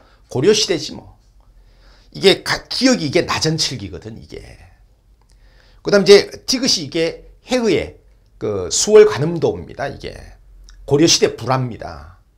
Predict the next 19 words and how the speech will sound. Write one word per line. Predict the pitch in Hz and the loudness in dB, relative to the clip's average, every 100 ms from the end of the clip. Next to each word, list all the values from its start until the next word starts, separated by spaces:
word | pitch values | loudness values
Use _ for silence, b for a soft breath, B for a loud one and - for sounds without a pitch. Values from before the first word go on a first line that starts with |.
| _ _ _ _ _ _ b b b b - | _ _ _ _ _ _ b b b b -2
그 | |
다음 | 214 208 | 2 6
이제 | 214 208 143 | 6 6 0
니은은 | 117 165 254 240 196 | -8 0 2 4 2
요게 | 151 143 | 0 0
이제 | 156 143 135 - - - | 0 0 -2 -6 -14 -8
무령왕릉에서 | 165 240 233 185 175 160 - | 0 4 4 4 0 -4 -4
발견된 | 123 131 135 160 - | -4 -2 -2 -4 -4
진묘수입니다. | - 127 139 170 123 101 - - | -2 -2 -2 -4 -8 -14 -20 -14
상상의 | - - 175 175 202 170 | -10 -8 -6 -6 -4 -6
동물이죠. | 107 90 69 - - _ - _ _ _ _ | -8 -10 -14 -16 -16 _ -20 _ _ _ _
무덤을 | 117 180 247 196 | -6 2 4 4
지키는 | - - - 135 | 0 -4 -6 -6
상상의 | 117 139 135 165 165 | -6 -8 -8 -8 -10
동물입니다. | 98 67 50 - - _ _ _ _ _ _ _ _ _ | -12 -16 -20 -20 -20 _ _ _ _ _ _ _ _ _
그 | 156 | -4
다음 | 190 | -2
이제 | 147 180 143 117 | 4 4 4 2
리을은, | 214 214 233 254 254 | 4 6 6 4 -2